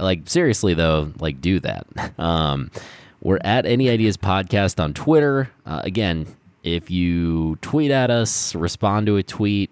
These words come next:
we'll read it on the show. Um,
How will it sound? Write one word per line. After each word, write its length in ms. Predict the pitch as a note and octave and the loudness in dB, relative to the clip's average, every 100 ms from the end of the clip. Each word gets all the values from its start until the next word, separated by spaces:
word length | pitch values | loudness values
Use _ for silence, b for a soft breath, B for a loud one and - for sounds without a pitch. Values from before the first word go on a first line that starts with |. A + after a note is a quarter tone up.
| - | -6
we'll 260 | D#2+ E2+ | -2 0
read 200 | E2 E2 | 2 0
it 80 | D#2+ | -2
on 120 | D2+ | -4
the 60 | C#2+ | -4
show. 560 | - C3+ C3 B2+ B2 - b b b b b _ | -2 0 4 4 2 0 b b b b b _
Um, 920 | F2 E2+ D#2+ D#2 D2+ D2+ C#2+ C#2 C2 | -4 0 0 0 0 -2 -2 -4 -6